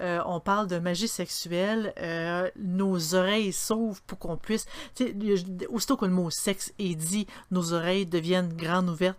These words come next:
parce que c'est quelque chose, c'est, c'est comme tabou, c'est comme caché, c'est comme secret. Donc, évidemment, ça intéresse tout le monde. <laughs>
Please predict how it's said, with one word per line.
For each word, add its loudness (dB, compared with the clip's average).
parce -6
que -2
c'est -4
quelque -2
chose, -2
c'est, -4
c'est -4
comme 0
tabou, 2
c'est 0
comme 0
caché, 0
c'est -6
comme -2
secret. -2
Donc, -2
évidemment, 2
ça -2
intéresse 0
tout -4
le -2
monde. 0
<laughs> -2